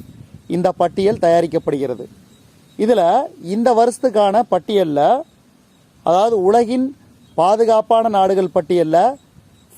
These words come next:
பிரான்ஸ் மற்றும் ஸ்பெயினுக்கு இடையில் அமைந்துள்ள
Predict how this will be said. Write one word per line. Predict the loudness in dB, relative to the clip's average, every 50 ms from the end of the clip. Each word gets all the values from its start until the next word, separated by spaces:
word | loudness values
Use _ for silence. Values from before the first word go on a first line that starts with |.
| -4
பிரான்ஸ் | -2 0 2 2 0 0 -2 -4 -2
மற்றும் | -2 -2 0 0 -2 -2 -2 -6 -4 -2
ஸ்பெயினுக்கு | 0 0 2 0 -2 -4 -4 -6 -6 -6 -6 -6 -4
இடையில் | -4 -2 0 0 2 2
அமைந்துள்ள | 0 0 0 -2 -2 -2 -4 -2 0 2 2 2 2 0